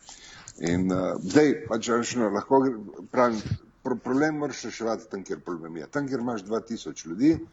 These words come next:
ki rabijo, eh, rekel, humanitarno pomoč, tam moraš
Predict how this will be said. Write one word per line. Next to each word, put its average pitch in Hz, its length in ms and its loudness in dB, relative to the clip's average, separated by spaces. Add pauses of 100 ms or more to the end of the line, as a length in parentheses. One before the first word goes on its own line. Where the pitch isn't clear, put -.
(580)
ki 117 140 4
rabijo, 110 460 2 (260)
eh, 78 1600 -8
rekel, 95 280 2
humanitarno 95 640 4
pomoč, 131 460 2 (120)
tam 110 240 0
moraš 101 240 -6